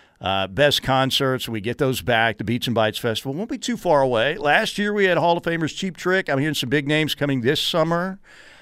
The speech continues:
uh, out to Riverwind Casino. Uh, that's why Riverwind is simply the best. Okay, um,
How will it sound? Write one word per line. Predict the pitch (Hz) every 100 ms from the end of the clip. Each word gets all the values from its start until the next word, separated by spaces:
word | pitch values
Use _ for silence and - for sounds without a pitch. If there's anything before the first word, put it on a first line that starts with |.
| -
uh, | - 117 123 123
out | 131 147
to | -
Riverwind | 139 139 139 135
Casino. | 131 117 135 123 120 117 117
Uh, | 113 98
that's | 107 123 -
why | 120 107 101 104 -
Riverwind | 98 117 120 107 95 95
is | 92 87 85
simply | - 107 98 95 87 92 _
the | -
best. | - - - - - _ _ - - - - - _ _
Okay, | 185 202 208 160 117
um, | - 165 165 165 156 151 139 117